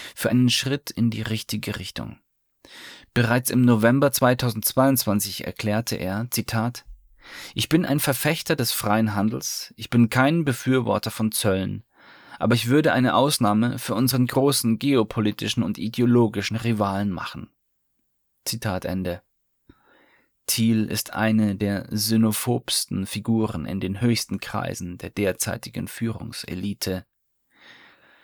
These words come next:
Er bezeichnet China als halb faschistische, halb kommunistische Gerontokratie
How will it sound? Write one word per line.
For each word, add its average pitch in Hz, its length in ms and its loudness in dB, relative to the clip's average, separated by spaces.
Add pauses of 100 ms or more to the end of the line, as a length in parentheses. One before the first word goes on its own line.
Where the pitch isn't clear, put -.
(140)
Er 117 120 2
bezeichnet 127 600 0
China 135 640 -2
als 120 400 -2 (260)
halb 135 360 -2
faschistische, 127 800 -4 (100)
halb 110 400 -2
kommunistische 123 960 -2
Gerontokratie 113 1160 -2